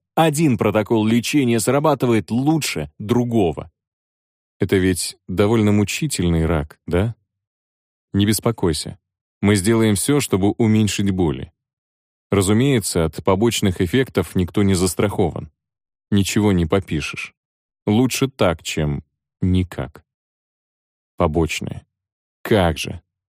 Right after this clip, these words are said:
Да, братишка, тебя будет выворачивать наизнанку. Ты будешь захлёбываться блевотиной, у тебя выпадут волосы и брови.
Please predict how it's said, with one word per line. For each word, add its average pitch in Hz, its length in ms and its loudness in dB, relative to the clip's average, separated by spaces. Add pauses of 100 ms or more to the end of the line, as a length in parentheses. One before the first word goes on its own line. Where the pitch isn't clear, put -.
(160)
Да, 131 420 2
братишка, 95 720 -2 (180)
тебя 123 360 2
будет 147 340 2
выворачивать 107 720 0
наизнанку. 85 680 -2 (400)
Ты 120 120 2
будешь 110 340 0
захлёбываться 113 840 0
блевотиной, 98 720 0
у 82 60 -2
тебя 98 260 0
выпадут 107 500 -2
волосы 101 540 0
и - 20 -2
брови. 95 520 0